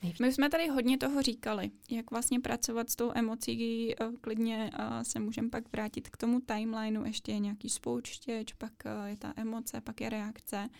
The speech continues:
Speaker 2: Ale co mi přijde nejdůležitější message, eh, jak naučit děti pracovat s emocema, tak za prvý naučit je přijímat fakt všechny, protože oni mají strašně velký jako repertoár těch emocí,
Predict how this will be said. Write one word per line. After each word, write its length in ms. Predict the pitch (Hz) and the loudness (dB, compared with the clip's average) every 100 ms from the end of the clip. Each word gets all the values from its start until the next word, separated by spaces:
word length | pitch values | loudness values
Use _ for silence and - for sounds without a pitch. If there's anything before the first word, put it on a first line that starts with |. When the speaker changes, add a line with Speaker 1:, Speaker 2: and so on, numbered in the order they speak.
| - - - - - _ - _ | -20 -20 -20 -20 -20 _ -20 _
Speaker 2:
Ale 640 | - 226 220 226 226 226 240 _ - | -6 -4 -2 -2 -2 -2 -6 _ 0
co 120 | 247 | 2
mi 160 | 247 | 2
přijde 340 | 247 - 240 247 | 2 -2 2 4
nejdůležitější 1040 | 247 247 240 233 233 233 240 233 - 240 | 6 6 4 2 0 -2 -4 -2 0 0
message, 580 | 226 240 220 226 - - | 0 0 -2 -2 -2 0
eh, 240 | 226 220 | 0 -2
jak 160 | 226 247 | -2 -2
naučit 500 | 226 226 - 240 226 | -2 -2 -4 -6 -4
děti 260 | 226 226 | -4 -2
pracovat 500 | 226 220 - 220 220 | -4 -4 -4 -4 -4
s 60 | - | -4
emocema, 640 | 226 220 214 - 208 180 190 - - | -2 -2 -2 -2 -2 -2 -6 -12 -14
tak 160 | 254 | -6
za 100 | 226 | -6
prvý 540 | 226 - 220 220 220 226 - - - - - | -4 -4 -2 0 -2 -4 -10 -20 -20 -8 -2
naučit 420 | 240 240 - 240 | 0 0 -2 0
je 220 | 233 233 - _ - | 0 -2 -6 _ -4
přijímat 420 | - 233 233 - | 0 0 0 -6
fakt 300 | - 240 - | -8 -10 -8
všechny, 600 | - - 226 - 175 - - _ _ _ _ | -6 -4 -4 -4 -4 -6 -10 _ _ _ _
protože 560 | - - 214 226 220 214 220 | -20 -8 -6 -2 -2 -2 -2
oni 160 | 220 | 0
mají 240 | 220 220 214 | 0 -2 -6
strašně 540 | - _ - 240 - 220 | -12 _ -6 -4 -4 -4
velký 240 | 220 - | -6 -4
jako 200 | 220 226 | -4 -2
repertoár 800 | 226 226 220 233 214 196 180 240 | -4 -2 -4 -2 -2 -2 -2 -4
těch 200 | 254 240 - | -2 -6 -4
emocí, 720 | 226 220 214 208 196 202 233 | 0 0 0 -2 -4 -2 -4